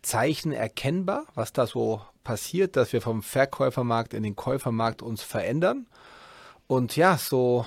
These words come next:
schnell wie es dann ging, habe ich auch nicht erwartet, dass es kommt. Aber letztendlich weltpolitisch, äh, spielen da viele, viele Dinge rein, dass der Immobilienmarkt in Deutschland eine Vollbremsung,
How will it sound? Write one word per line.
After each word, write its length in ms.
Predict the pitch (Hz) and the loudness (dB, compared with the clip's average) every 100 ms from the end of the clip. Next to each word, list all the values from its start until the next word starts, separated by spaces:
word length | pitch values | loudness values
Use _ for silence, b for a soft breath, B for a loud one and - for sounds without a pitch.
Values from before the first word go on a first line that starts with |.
| B - | B -8
schnell 480 | - 123 147 196 | -4 4 6 6
wie 80 | 170 | 4
es 100 | 151 | 2
dann 200 | 151 135 | 2 2
ging, 260 | 147 175 139 | 2 0 0
habe 160 | 131 | -2
ich 80 | 123 | -2
auch 100 | 160 | -2
nicht 180 | 175 - | -2 -2
erwartet, 460 | 151 139 151 147 - | 0 0 0 -2 0
dass 180 | 131 - | 0 -2
es 140 | - | -6
kommt. 460 | - 180 233 - - _ - | 2 2 2 -10 -16 _ -2
Aber 140 | 127 | 4
letztendlich 640 | 131 131 135 135 139 - 117 | 4 2 -2 -2 -4 -2 0
weltpolitisch, 840 | 139 - 143 143 - 139 - - | 0 0 0 0 0 -2 -2 -4
äh, 260 | 127 120 120 | -2 -2 -4
spielen 400 | - - 139 147 | -10 -4 0 2
da 140 | 143 - | 2 2
viele, 280 | - 160 | 0 -2
viele 220 | 139 143 127 | -2 -2 -2
Dinge 240 | 131 123 | 0 2
rein, 320 | 117 147 190 - B B B B B B | 4 2 0 -6 B B B B B B
dass 260 | 120 135 - | 0 2 2
der 100 | - | 2
Immobilienmarkt 760 | 135 120 143 151 135 127 127 | 2 0 2 2 4 2 2
in 200 | 120 110 | -4 -4
Deutschland 720 | - 104 123 - 143 143 - - | 0 0 0 0 0 0 -4 -2
eine 240 | 117 123 | 0 -2
Vollbremsung, 840 | - 139 147 110 104 104 117 98 | 0 4 4 2 -4 -4 -4 -6